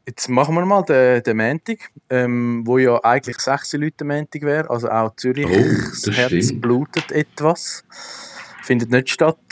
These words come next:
Speaker 1: Äh, gibt vielleicht irgendwie so eine improvisierte, ich weiss auch nicht, so kleine Guerilla-Zunft.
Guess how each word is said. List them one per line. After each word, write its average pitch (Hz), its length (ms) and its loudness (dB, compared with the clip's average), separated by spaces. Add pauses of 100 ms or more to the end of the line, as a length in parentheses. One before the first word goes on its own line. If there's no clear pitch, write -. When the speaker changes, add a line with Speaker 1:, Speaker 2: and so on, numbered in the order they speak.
(340)
Speaker 1:
Äh, 113 180 2
gibt - 600 -6 (680)
vielleicht 120 520 0
irgendwie 110 580 2
so 101 300 2
eine 101 160 0
improvisierte, 104 1040 -4 (800)
ich - 140 -12
weiss 98 320 0
auch 104 60 -2
nicht, - 280 -6
so 101 220 -4 (200)
kleine 117 760 0
Guerilla-Zunft. 110 1300 2